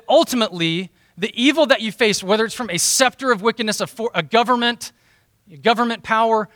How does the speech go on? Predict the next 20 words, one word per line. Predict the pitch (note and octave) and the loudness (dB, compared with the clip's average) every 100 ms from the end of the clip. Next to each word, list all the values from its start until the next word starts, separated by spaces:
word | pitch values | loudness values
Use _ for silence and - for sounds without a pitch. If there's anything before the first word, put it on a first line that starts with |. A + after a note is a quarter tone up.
| _ - | _ 0
or | A#3 | 2
it's | A#3+ - | 4 2
an | A3 - | 0 -2
evil | B3 B3 C4+ | -4 -2 0
authority | G3+ - B3 B3+ A#3 | -2 -2 0 2 2
in | G#3 G#3 | 0 0
your | G3 | 0
life | F3+ F#3 E3+ | 0 -2 -2
that | E3+ | -8
you | G3 | -8
just | A#3 - | -6 -6
can't | B3+ G3+ | -6 -4
believe | F#3+ G3+ A3 | -4 -2 -2
God | F3 F3 | -2 -2
is | D#3+ | -2
allowed | E3 D#3+ D#3 | -2 -2 -2
to | D3+ | -6
exist | C#3 D3+ D#3 - | -8 -8 -8 -10
this | D#3 E3 | -12 -10
long. | D3+ | -10